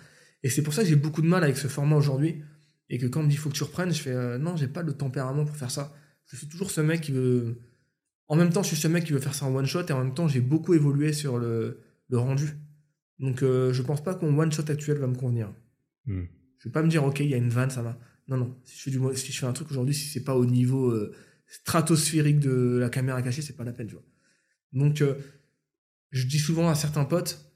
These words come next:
Speaker 1: qui me disent, « Ouais, il faut que tu refasses et tout. » Produisez-moi. C'est produisez-moi,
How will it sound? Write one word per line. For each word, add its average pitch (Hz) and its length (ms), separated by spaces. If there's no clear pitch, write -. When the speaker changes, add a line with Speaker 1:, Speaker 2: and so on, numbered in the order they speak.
Speaker 1:
qui - 120
me 131 40
disent, « 127 120
Ouais, 170 140
il 160 40
faut 165 100
que 156 60
tu - 80
refasses 151 260
et 147 60
tout. » 185 220
Produisez-moi. 185 640
C'est - 200
produisez-moi, 156 840